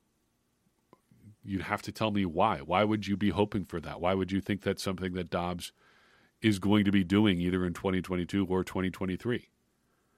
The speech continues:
I think being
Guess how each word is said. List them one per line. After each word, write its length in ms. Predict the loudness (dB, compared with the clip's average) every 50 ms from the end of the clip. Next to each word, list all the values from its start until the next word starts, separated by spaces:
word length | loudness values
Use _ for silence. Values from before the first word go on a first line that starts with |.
| _ _ _ _ _ _ _ _ _ _ _ _ _ _ _ _ _ _ _ _ _ _ _
I 160 | 4 6 6 6
think 340 | 6 4 2 2 2 0 -4 -12 -10 2
being 580 | 6 6 8 8 8 6 4 2 0 -4 -8